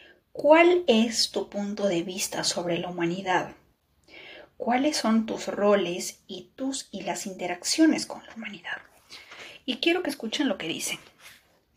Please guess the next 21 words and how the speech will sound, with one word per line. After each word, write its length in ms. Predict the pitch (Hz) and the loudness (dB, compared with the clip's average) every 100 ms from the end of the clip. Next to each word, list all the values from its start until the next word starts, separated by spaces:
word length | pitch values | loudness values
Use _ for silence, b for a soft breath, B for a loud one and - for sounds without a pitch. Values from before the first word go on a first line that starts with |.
| _ | _
porque 160 | - | -6
es 180 | 202 - _ _ | -6 -8 _ _
hermoso. 540 | - - 214 - - - _ _ _ _ _ _ _ | -6 -2 -2 -4 -10 -12 _ _ _ _ _ _ _
Y 120 | 220 | -2
tiene 360 | 208 269 277 277 | 2 6 8 6
que 100 | 214 | 0
ver 160 | 214 214 | -4 -2
con 200 | 220 202 | -2 -2
el 120 | - | -6
tema 240 | 185 170 | -6 -4
de 120 | 170 - | -4 -6
la 140 | - | -4
duda, 420 | 208 214 214 214 B B B B | 2 2 2 -2 B B B B
el 240 | 185 180 - | -8 -6 -2
caos 520 | 185 202 208 220 - | 2 6 6 4 -2
y 100 | 190 | -2
de 140 | 180 | -2
dónde 260 | 185 214 214 | 4 8 8
proviene 460 | 214 175 190 185 175 | 6 -2 -2 -2 -4
todo 280 | 165 170 | -4 -6
esto. 240 | - - | -6 -10